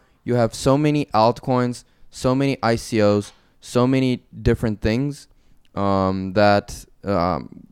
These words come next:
a lot of people are sort of spreading this uncertainty about monetary dynamics of these assets. We need to also understand that the market caps are much bigger.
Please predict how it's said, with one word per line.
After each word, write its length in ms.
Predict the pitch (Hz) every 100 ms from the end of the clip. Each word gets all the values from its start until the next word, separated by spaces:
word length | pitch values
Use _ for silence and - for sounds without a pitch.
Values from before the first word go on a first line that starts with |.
| - 110
a 60 |
lot 220 | 113 123
of 120 | 127 -
people 340 | 131 - 113
are 140 | 107
sort 220 | 107 113 104
of 80 |
spreading 480 | - - 110 107 113
this 180 | 110 104
uncertainty 680 | - 104 - 104 107 104 104
about 280 | 87 95 -
monetary 480 | 104 110 110 104 101
dynamics 500 | 95 95 98 107 107
of 100 | 104
these 160 | 120 117
assets. 480 | 113 117 135 135
We 100 | 120
need 160 | 117 131
to 80 | 139
also 280 | 123 - 117
understand 640 | 107 - - 98 120 107
that 220 | 98 - - _ _ _
the 60 | 104
market 360 | 104 117 123
caps 280 | - 127 127
are 60 | 120
much 340 | 104 107 -
bigger. 420 | 107 101 123 165